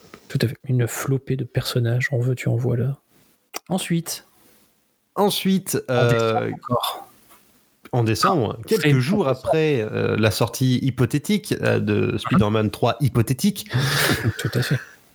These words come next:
Speaker 2: euh, sort un film de Lana Wachowski. <laughs>
Speaker 1: Wachowski, monsieur.
Speaker 2: Wazowski.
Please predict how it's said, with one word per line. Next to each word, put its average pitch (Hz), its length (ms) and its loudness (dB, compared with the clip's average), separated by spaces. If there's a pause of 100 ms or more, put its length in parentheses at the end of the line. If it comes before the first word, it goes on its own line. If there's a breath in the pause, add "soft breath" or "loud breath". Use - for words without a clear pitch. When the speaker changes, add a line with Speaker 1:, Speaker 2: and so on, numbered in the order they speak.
(120)
Speaker 2:
euh, 101 920 0
sort 165 640 -2
un 98 320 0
film 139 500 0
de 98 200 0
Lana 156 880 0
Wachowski. 151 1600 0
<laughs> - 480 0
Speaker 1:
Wachowski, 233 760 -2
monsieur. 123 320 -2
Speaker 2:
Wazowski. 160 920 0